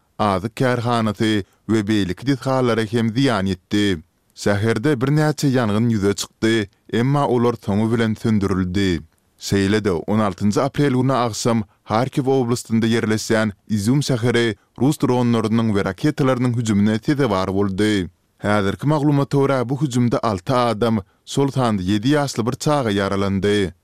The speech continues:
Russiýanyň güýçleri front liniýasynyň töweregindäki şäherleri tas her gize diýen ýaly şahet kysymly dronlar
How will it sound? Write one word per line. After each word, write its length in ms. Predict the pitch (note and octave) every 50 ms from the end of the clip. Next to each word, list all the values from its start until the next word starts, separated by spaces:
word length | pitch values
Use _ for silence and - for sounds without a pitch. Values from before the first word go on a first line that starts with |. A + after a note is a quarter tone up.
| _ _ - -
Russiýanyň 500 | A2 B2 C3+ - - C#3+ C#3 C#3+ C#3+ C#3 B2
güýçleri 480 | C3+ C#3 - - C3 C3 C3 C3+ C3 A2+
front 360 | - - A#2+ B2 D3 D3 -
liniýasynyň 520 | D3 D3 C#3+ C#3 C#3 B2+ - C3 C3 B2+
töweregindäki 720 | A#2+ C#3 C3 B2 C3 B2+ C3 B2 A#2+ A2 A#2 A2+ A2 - - -
şäherleri 640 | B2+ A#2+ A2+ B2 A#2+ A2+ A2+ A2 G#2+ A2+ A#2 A#2 G#2+ - _ _ _ -
tas 180 | - B2 A#2 - - _ -
her 120 | C3 D3+ D#3+
gize 300 | D3 D3 D3 A2+ A#2+ B2
diýen 300 | G#2+ A#2+ A#2+ A#2 A#2+ A#2+
ýaly 460 | A#2 A2+ A2+ A2 G#2+ G#2 A2 A2 G2+ - _ _ _
şahet 400 | - - A2+ G2 A2+ D3 D3 -
kysymly 340 | - - - C#3 C3 C3 A#2+ G#2+
dronlar 420 | B2 A#2+ A#2 G#2 G2 G2+ A2 A#2